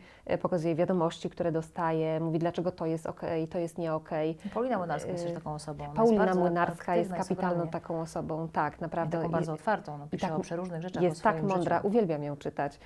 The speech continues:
Speaker 1: Także, y, i w-, właśnie, więc te media społecznościowe dają, y, nam taką platformę, gdzie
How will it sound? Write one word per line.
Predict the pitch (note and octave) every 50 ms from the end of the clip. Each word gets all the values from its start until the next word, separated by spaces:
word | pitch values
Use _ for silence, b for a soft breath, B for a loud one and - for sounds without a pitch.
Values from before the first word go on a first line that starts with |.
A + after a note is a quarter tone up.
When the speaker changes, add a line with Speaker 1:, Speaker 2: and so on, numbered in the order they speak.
| B B B B B
Speaker 1:
Także, | - G3+ F#3 G3 F#3+ G#3 G#3+ G#3+ G#3+ A3 G#3+ -
y, | G#3 G3+ G3 G3+ G3 F#3+ - - - - - - _ _ _
i | G#3+ G3+
w-, | G#3 A3 - - - - _
właśnie, | F#3 A3 D4+ E4 D4+ - - - D#3+ - - - - - _ -
więc | - F#3+ F#3+ F#3 F#3+ -
te | G#3 F#3+
media | G3 G#3+ B3+ B3 C4 B3+
społecznościowe | B3+ - B3 A#3 - A#3 G#3+ - - F#3+ G3+ G#3+
dają, | F#3+ G#3 G#3 G#3+ A3 A3 A3 A3+ A#3 A3 G#3 - - - F#3 F#3 F#3+ F#3+ F#3 - -
y, |
nam | G#3 G#3+ G#3+ G#3+
taką | A#3 A3+ - A3 G#3+
platformę, | - A3+ G#3+ - - - G3 F#3+ G3+ G3+ G3+
gdzie | G3+ - A3 G#3 G#3+